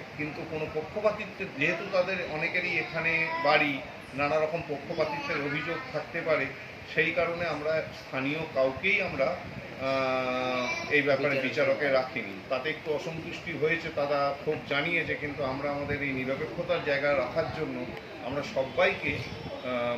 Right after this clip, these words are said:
Speaker 1: বাইরে থেকেই এনেছি, কোনো বিচারক স্থানীয় না। এবং তারাও আজকে কষ্ট করে এসেছেন।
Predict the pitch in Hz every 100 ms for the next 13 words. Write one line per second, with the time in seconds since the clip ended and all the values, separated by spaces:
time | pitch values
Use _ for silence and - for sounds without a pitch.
0 | 117 120 120 131 143 208 220 147 139 135
1 | 147 180 233 220 175 180 196 - - 151
2 | 123 104 92 - - - - 131 147 -
3 | 131 160 190 185 - 190 - - 151 151
4 | 151 139 139 117 92